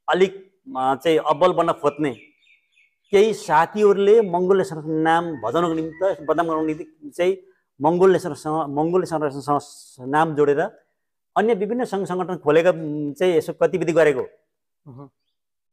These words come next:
Speaker 1: केही राजनीतिक गतिविधि, केही उच्छृङ्खल गतिविधि गरेको, उम्, पनि पाइरहेको छ।
Speaker 2: उहुँ।
Speaker 1: हामीले विषयमा तपाईँको एक्सन लिइरहेका छौँ।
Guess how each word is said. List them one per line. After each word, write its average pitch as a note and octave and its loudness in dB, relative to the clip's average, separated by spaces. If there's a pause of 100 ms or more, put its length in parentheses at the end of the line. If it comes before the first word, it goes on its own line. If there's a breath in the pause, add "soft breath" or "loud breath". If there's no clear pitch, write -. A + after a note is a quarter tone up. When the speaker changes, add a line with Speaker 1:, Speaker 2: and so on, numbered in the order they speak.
(560)
Speaker 1:
केही F3 4 (680)
राजनीतिक D#3+ 2
गतिविधि, E3 -2
केही F3 -2
उच्छृङ्खल F3+ -2
गतिविधि D#3+ 0
गरेको, D3+ 2
उम्, C3+ -10
पनि E3 2
पाइरहेको D3+ 2
छ। - -12 (420)
Speaker 2:
उहुँ। C3 -20 (240)
Speaker 1:
हामीले E3+ 2
विषयमा D#3 0
तपाईँको C#3 -4
एक्सन E3 0
लिइरहेका D#3 2
छौँ। C3+ -14